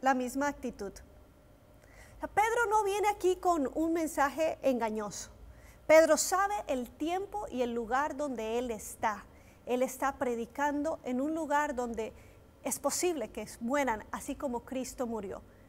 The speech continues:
Pero ellos decidieron, si nuestro amado Señor abrazó el sufrimiento, entonces nosotros, sus discípulos, estamos, eh, vestidos con la misma actitud. No le tenemos miedo a esto.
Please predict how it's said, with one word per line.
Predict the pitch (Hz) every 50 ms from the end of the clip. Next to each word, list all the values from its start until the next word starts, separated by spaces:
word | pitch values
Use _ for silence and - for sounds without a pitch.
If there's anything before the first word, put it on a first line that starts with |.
| - - - -
Pero | - 370 381 392 403
ellos | 403 359 370 403 339
decidieron, | 330 349 - - 302 269 254 240 240 208 208 208 - - - - - -
si | - - - 339 330
nuestro | 302 330 330 311 285 - - - 277 254
amado | 247 247 262 277 294 320 330
Señor | 311 - 320 302 294 254 220 214 208 - - - - - - -
abrazó | - 254 247 247 226 226 - - -
el | 285 294
sufrimiento, | - - 277 - - 269 240 240 262 254 240 233 220 247 220 - - - - -
entonces | - 254 247 233 - 269 269 269 247 226 -
nosotros, | 240 220 214 - - 269 240 226 - 202 -
sus | - - - 262 220
discípulos, | 208 220 - - 277 - - 220 214 214 208 -
estamos, | 233 - - 233 220 214 226 233 - - - - - - - - - - - - - - -
eh, | 262 277 262 262 - -
vestidos | - 277 262 - - - - 320 320 311 214 214 - - - - - - - - - -
con | - 254 247 226
la | 220 214
misma | 214 220 214 214 - - 226 226 220 - - - -
actitud. | 226 226 220 - - 214 202 - 196 190 - - - -
No | 262 262 262 277 277 294 311 - -
le | - 254 240
tenemos | 233 233 220 220 220 220 220 226 226 233 226 - - - - - - -
miedo | 233 247 247 226 208 202 196 196 196 202 - - - - - - -
a | - 208 202
esto. | 202 190 196 180 - - - - -